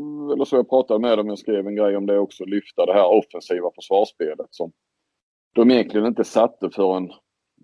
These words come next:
typ näst sista omgången och sånt mot, när de mötte Malmö och förlorade med, hemma med ett par bollar. Ehm, som de började s-, titta på redan, eh, eller redan, men under januariuppehållet. Därför fick inte till sex noll, eh, enligt Stockenberg då.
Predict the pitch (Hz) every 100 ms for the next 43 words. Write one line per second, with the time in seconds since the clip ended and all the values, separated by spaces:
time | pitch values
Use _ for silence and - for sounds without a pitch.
0 | _ - 101 85 _ _ _ _ 95 95
1 | - - 101 98 - 95 110 90 82 78
2 | 82 85 123 101 90 - _ _ - 90
3 | 92 92 90 95 92 95 110 80 - 98
4 | 95 85 80 82 92 _ _ _ - 92
5 | 98 76 76 - 87 76 85 87 - _
6 | _ _ _ _ - 90 82 80 82 78
7 | 78 73 82 73 78 - - - 64 65
8 | 107 104 95 104 98 - - _ 117 110
9 | 95 82 95 101 104 85 85 87 87 87
10 | 78 82 80 90 85 - 82 87 87 95
11 | 92 95 101 73 - - 76 71 - 104
12 | - 92 120 165 - 175 117 - 95 -
13 | 143 98 85 90 92 98 104 101 - 110
14 | - 95 98 107 95